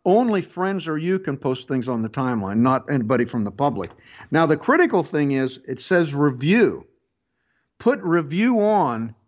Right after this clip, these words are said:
in both sections. Put review on. Now, what that means is somebody tags you,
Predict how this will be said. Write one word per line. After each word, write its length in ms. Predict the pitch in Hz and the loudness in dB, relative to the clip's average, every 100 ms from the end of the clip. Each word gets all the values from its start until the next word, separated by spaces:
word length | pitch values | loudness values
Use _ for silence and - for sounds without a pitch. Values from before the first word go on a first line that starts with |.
| _ | _
in 120 | 143 135 | -6 -2
both 260 | 160 165 | 0 0
sections. 720 | 165 151 131 - 85 - - _ _ _ _ _ _ _ _ _ _ _ _ _ _ _ _ | -2 -10 -10 -14 -20 -20 -20 _ _ _ _ _ _ _ _ _ _ _ _ _ _ _ _
Put 160 | 180 180 | -6 -2
review 420 | 156 143 165 160 | -4 0 0 2
on. 160 | 135 131 | 0 -2
Now, 100 | 135 | 0
what 240 | 175 202 | 0 0
that 240 | 214 202 | -2 -2
means 320 | 190 233 226 156 | -2 -2 -2 -4
is 120 | 127 | -6
somebody 340 | 185 190 170 | -4 -2 -2
tags 580 | 165 - 202 254 277 135 | -4 -2 0 0 -2 -4
you, 400 | 123 104 107 110 | -2 -2 -4 -8